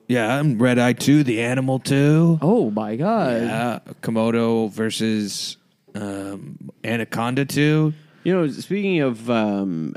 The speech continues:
Speaker 3: uh, Red Eye, I accidentally, uh, told a friend and traumatized them that Wes Anderson was dead.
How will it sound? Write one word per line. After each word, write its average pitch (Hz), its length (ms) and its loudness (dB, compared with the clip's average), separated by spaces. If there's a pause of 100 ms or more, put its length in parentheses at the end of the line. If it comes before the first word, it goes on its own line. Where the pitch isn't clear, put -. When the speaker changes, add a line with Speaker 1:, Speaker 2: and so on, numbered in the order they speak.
Speaker 3:
uh, 82 480 -2
Red 120 280 0
Eye, 135 160 0
I 110 260 0
accidentally, 110 840 0
uh, 95 220 -2
told 151 260 -2
a 113 60 0
friend 147 340 0
and 107 160 0
traumatized 127 640 -2
them 107 260 0
that 107 200 -2
Wes 127 260 -2
Anderson 127 760 -2
was 104 240 -4
dead. 95 380 -4